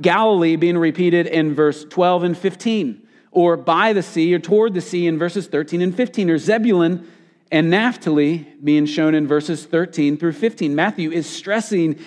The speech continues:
these words, one in his own word, but in another in taking them from the book of Isaiah to pique your interest into Jesus' movement. By just these seeping to the top, you might be reading along very fast and go, "Wait a minute, he just repeated something.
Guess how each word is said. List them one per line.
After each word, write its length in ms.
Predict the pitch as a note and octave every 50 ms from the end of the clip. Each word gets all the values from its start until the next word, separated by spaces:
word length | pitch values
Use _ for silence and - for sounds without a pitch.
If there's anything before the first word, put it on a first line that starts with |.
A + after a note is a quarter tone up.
| - -
these 340 | - D3+ F3 F3+ F#3+ E3+ D#3+
words, 400 | C#3 C#3 C#3+ D3 D#3+ F3 F3+ F3+
one 400 | D3+ D#3 D#3+ G#3 A#3+ C4 C#4+ C#4
in 200 | B3 A#3+ A#3+ A3
his 220 | F3 A3+ G#3+ G3 G#3
own 340 | - G#3+ A3+ A#3 A3+ G3
word, 300 | D#3+ D#3 D#3 E3 F3+ E3+
but 220 | E3 F#3+ F#3 F#3 -
in 100 | F#3+ F#3
another 560 | F#3 F3+ F#3+ G3+ G#3+ G3 G#3 G3+ G3 - - - - - _ _ -
in 200 | G3 F#3 F3+ -
taking 420 | - - A3 A#3+ G3+ A#3+ B3+ A3+
them 140 | A3 G#3+ G#3
from 160 | - G#3+ G#3
the 60 | G3
book 180 | E3+ G3 F#3+ G3+
of 100 | F#3+ F#3
Isaiah 720 | F3+ F3 F3 D3+ D#3 G3 G#3+ G#3+ G3 E3+ D#3+ D#3 D#3+ D#3+ - - _ _ _ _
to 140 | - - -
pique 380 | F#3 - - - B3 A#3 - F#3
your 220 | F#3+ G#3 G3+ A3+
interest 560 | G#3+ G3+ G3 F#3+ F#3+ - E3+ D#3+ E3 D#3+ - -
into 300 | - F#3+ F3+ F3 G3 F#3
Jesus' 600 | D3 B2+ D3 E3+ F3 D#3+ G3+ F#3 - G#3 F#3 E3
movement. 460 | F#3+ A3+ B3+ A3+ F#3 F#3 D#3+ A#2 - - _ _ _ _ _ _ _ _ _ _ _ -
By 140 | E3+ F#3
just 300 | F#3 - G3 A#3+ A#3 -
these 180 | - A#3 G#3 -
seeping 480 | - - - A#3+ A#3+ A3 C#4 B3 A3 G3+
to 120 | G#3 G3+
the 100 | F#3 F3+
top, 260 | F#3 G#3+ G#3 G3+ F3+
you 80 | F3+ F3+
might 200 | F3+ F3+ F#3+ D#3
be 100 | F#3 F3
reading 400 | D#3 C#3+ D3+ D#3+ F#3 G#3+ A#3+ A#3+
along 320 | A3+ G#3+ G#3 G3+ G3 F#3+ E3
very 180 | F3+ F3 E3
fast 300 | - - A3 A#3 A3+ -
and 80 | A3 F#3
go, 80 | E3+
"Wait 240 | C#3+ C#3+ A3 C#4+ A#3+
a 20 | F3
minute, 200 | E3+ F3+ G#3 G3+
he 100 | G3+ F#3+
just 180 | A3 G#3 G#3
repeated 440 | A3 G#3 F3+ - B3+ C4+ C4 G#3 E3+
something. 500 | - F#3 E3+ D3 - F#3 G3+ G#3 G3+ -